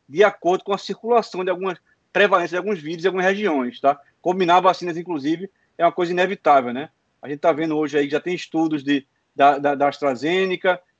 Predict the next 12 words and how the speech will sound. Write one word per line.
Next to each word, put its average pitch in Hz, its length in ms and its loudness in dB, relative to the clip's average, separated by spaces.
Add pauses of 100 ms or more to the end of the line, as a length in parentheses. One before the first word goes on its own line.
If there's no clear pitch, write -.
(120)
combinando 156 500 0
com 147 120 -2
a - 20 2
vacina 143 320 -2
com - 80 -8
a 143 40 0
Sputnik 139 440 -4
V, 170 480 4 (240)
a 143 80 4
AstraZeneca 147 480 2
com 135 100 -4
Pfizer, 165 560 2